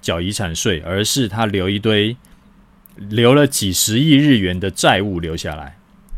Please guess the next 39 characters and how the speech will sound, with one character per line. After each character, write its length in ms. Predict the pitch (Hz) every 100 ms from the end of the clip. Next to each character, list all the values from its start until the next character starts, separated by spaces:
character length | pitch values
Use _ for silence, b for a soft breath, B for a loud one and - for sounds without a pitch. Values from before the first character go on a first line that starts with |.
| - - - - - - - - - - B B B B - 127 -
有 260 | 120 104
趣 240 | 101 233 180
的 120 | 113
事 220 | - 170
实 200 | - 98
就 160 | 104 101
是， 280 | - 98 76 - _ - B B B -
重 360 | 214 151 117
压 280 | 123 120 123
的 420 | 113 95 78 85 -
成 320 | - 90 104
效 360 | - 107 76 -
都 80 | 113
很 160 | 98
极 220 | 87 92 85
端， 280 | 92 87 95 _ _ _ b b b
不 180 | 131 175
是 240 | - 214
暴 340 | 143 - 180 120
赚 380 | - 160 92 71
就 160 | - 113
是 220 | - 101
破 320 | - 156 107
产 240 | 92 90 82
很 160 | 78
多 200 | 76 85
次， 280 | 90 - 78 - b b b b b -
然 100 | 87
后 120 | 113
不 120 | 131
然 160 | 113 98
负 300 | - 120 98
债 320 | - 104 87
啊， 160 | 85 90
不 140 | 104
然 180 | 92 87
自 240 | - 90
杀 300 | - 87 78
的。 120 | 71